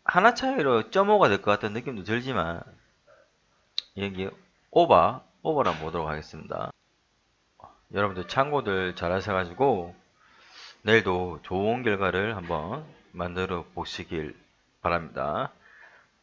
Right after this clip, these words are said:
어, 항상 이렇게 지켜봐 주시고 응원해 주셔서, 어, 감사드리고요.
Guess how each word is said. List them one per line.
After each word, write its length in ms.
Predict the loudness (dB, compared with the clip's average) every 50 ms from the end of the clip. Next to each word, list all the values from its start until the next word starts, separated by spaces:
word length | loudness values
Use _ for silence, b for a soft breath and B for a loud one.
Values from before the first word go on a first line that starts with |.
| _ -14
어, 360 | -12 -10 -10 -8 -10 -10 -10
항상 240 | -10 -8 -6 -6 -6
이렇게 220 | -6 -6 -10 -12 -10
지켜봐 400 | -10 -12 -6 -4 -2 -2 -2 -4
주시고 320 | -6 -10 -10 -8 -8 -6
응원해 240 | -6 -6 -6 -6 -6
주셔서, 440 | -6 -8 -8 -6 -6 -8 -8 -8 -12 _ _ _
어, 180 | -14 -14 -12 -12
감사드리고요. 840 | -10 -10 -8 -4 -4 -4 -4 -6 -10 -10 -10 -8 -8 -6 -8 -8 -10